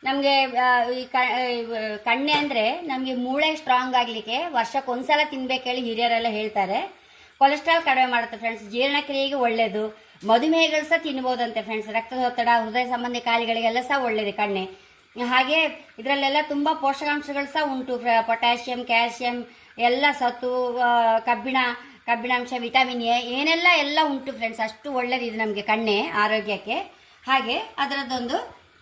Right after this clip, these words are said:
ಆ, ರೊಟ್ಟಿ ಮಾಡಿ ತೋರಿಸ್ತೇನೆ ಫ್ರೆಂಡ್ಸ್. ಫಸ್ಟ್ ನಾವೀಗ ಒಂದು ಮಸಾಲೆ ಹುರ್ಕೊಂಬ ಫ್ರೆಂಡ್ಸ್. ಮೆಣಸು ಹಾಕೊಂಡಿದೆ,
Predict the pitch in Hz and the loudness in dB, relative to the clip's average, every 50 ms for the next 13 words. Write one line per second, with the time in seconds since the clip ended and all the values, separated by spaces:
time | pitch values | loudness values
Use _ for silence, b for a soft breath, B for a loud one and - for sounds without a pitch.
0 | - - - - - - 240 240 233 233 247 277 269 - 359 320 269 262 269 262 | -20 -20 -20 -12 -6 -4 0 0 0 0 0 0 0 2 2 4 4 2 2 0
1 | 254 220 190 - - 196 180 180 202 254 285 - - 254 254 254 - 285 269 254 | -2 -4 -4 -4 -6 -6 -6 -4 -6 -8 -8 -6 -4 -4 -4 -4 -6 -6 -6 -4
2 | 247 233 220 202 226 294 440 480 - - B B B B - 269 277 269 269 277 | -4 -4 -4 -2 -2 -2 -2 -4 -8 -14 B B B B -6 -2 0 0 0 2
3 | - 349 349 359 311 262 226 - 214 180 160 165 190 254 381 - - - - - | 2 4 4 4 4 2 0 -2 -4 -2 -2 -2 -2 -2 -4 -4 -6 -8 -6 -6
4 | - - - - - - - - - - - - - - - - - - 165 156 | -6 -8 -8 -10 -10 -12 -14 -16 -18 -18 -20 -20 -20 -20 -20 -20 -20 -20 -20 -20
5 | - - 147 147 - - - - - - - 233 302 320 - - 220 220 220 214 | -20 -20 -20 -20 -20 -20 -20 -20 -20 -18 -16 -14 -14 -10 -2 2 4 4 4 4
6 | 220 208 202 - 208 180 175 160 170 202 | 2 0 0 0 0 0 0 0 -2 -2